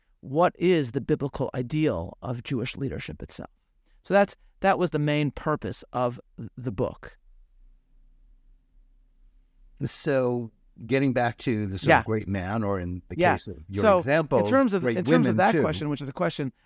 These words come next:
Speaker 1: I mean, we could talk about that for, for the next hour, uh,
Speaker 2: David.
Speaker 1: but, uh, the,
Speaker 2: But on one
Speaker 1: uh,
Speaker 2: foot.
Speaker 1: th-, but on one foot, exactly.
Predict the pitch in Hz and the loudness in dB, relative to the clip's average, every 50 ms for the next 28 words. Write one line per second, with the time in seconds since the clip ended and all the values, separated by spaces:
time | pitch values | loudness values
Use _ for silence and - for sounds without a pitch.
0 | _ - - 156 156 156 160 180 180 196 180 - 175 170 - - 139 139 131 - | _ -6 -4 -2 -2 0 0 -2 -2 -2 0 2 2 0 0 0 -2 -2 -2 0
1 | - 147 147 135 - - - 131 131 123 107 117 - _ _ - - 143 147 143 | 0 0 0 -2 -4 -4 -6 -4 -4 -4 -6 -8 -12 _ _ -8 -4 -2 0 0
2 | 135 - - - 143 147 147 139 123 92 87 123 - - - - - 139 139 131 | -2 -2 -4 -4 -2 0 2 2 2 0 -2 -4 -6 -8 -14 -6 -2 0 2 4
3 | 113 117 143 135 95 - - _ _ _ _ _ _ - 170 151 139 139 - _ | 4 4 4 2 0 -2 -8 _ _ _ _ _ _ -6 -2 0 0 0 -2 _
4 | - - 151 139 - - 127 127 147 170 170 151 151 147 160 160 151 147 - 135 | -8 -8 -8 -8 -6 -6 -4 0 2 4 4 6 4 4 4 2 0 0 0 0
5 | 139 95 92 - - - - _ - 165 139 120 135 131 165 165 165 165 160 147 | -2 -2 -2 -4 -10 -16 -20 _ -10 -8 -8 -6 -2 0 2 2 2 0 0 0
6 | 156 160 160 139 - 139 127 123 127 127 139 165 165 160 160 - - 104 120 131 | 0 0 -2 -2 -2 -2 -2 -2 -2 -2 0 0 0 0 0 -2 -4 -4 -4 -6